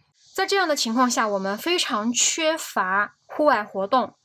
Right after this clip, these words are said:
甚至有些人一天是见不着太阳的，太阳晒得太少了，很多缺乏维生素 D、缺钙的现象就会产生。我之前有一个从德国留学回来的同学，有一次我跟他出去玩，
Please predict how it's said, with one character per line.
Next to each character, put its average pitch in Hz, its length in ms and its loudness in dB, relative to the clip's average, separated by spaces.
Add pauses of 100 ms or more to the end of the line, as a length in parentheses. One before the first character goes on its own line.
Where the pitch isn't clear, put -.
(220)
甚 349 200 -2
至 330 120 -2
有 214 160 2
些 277 240 4
人 233 320 0
一 277 80 -4
天 285 420 -2 (140)
是 - 160 -6
见 339 200 0
不 226 80 -2
着 196 200 0
太 311 240 2
阳 185 200 -2
的， - 200 -8 (420)
太 349 220 0
阳 208 240 -2
晒 247 180 0
得 214 100 -6
太 240 200 -6
少 185 240 -6
了， 185 180 -6 (420)
很 254 220 0
多 330 160 0
缺 359 220 -4
乏 247 180 4
维 233 160 0
生 302 160 -4
素 294 220 -6
D、 254 280 -4
缺 - 300 -2
钙 349 220 0
的 220 80 -6
现 196 240 -4
象 190 260 -4
就 202 100 -6
会 190 220 0
产 180 240 -8
生。 190 260 -4 (540)
我 269 140 6
之 381 120 0
前 330 400 2 (180)
有 226 360 4
一 240 160 -6
个 269 300 2
从 269 240 -4
德 240 200 0
国 240 200 2
留 220 120 0
学 214 200 -6
回 208 160 -4
来 190 120 -2
的 202 120 -2
同 196 200 -10
学， 196 320 -4 (280)
有 208 100 2
一 254 60 2
次 247 140 -4
我 240 60 -4
跟 269 120 -2
他 294 100 -2
出 - 100 -12
去 - 120 -6
玩， 208 420 0